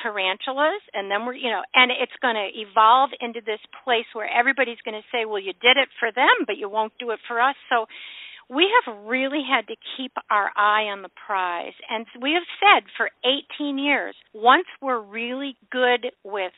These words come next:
dogs and cats and we're done with them, then we can look at other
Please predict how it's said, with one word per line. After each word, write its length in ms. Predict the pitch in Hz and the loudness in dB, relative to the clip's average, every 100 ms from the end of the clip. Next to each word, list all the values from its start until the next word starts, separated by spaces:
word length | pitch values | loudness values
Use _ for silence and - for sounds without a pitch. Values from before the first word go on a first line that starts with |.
| _ | _
dogs 360 | 208 202 220 226 | 2 6 6 2
and 140 | 254 | -14
cats 400 | 240 220 190 202 - | -10 -4 -2 -4 -6
and 180 | 220 202 | -12 -8
we're 180 | 190 185 _ | -10 -10 _
done 380 | 220 226 247 233 | 6 6 6 0
with 140 | 196 - | -10 -10
them, 360 | 180 165 175 202 _ - | -10 -8 -10 -16 _ 4
then 200 | 247 254 | 6 6
we 100 | 254 | -6
can 160 | - 226 | -8 -8
look 140 | 214 | -6
at 100 | 220 | -4
other 240 | 190 196 | -2 -4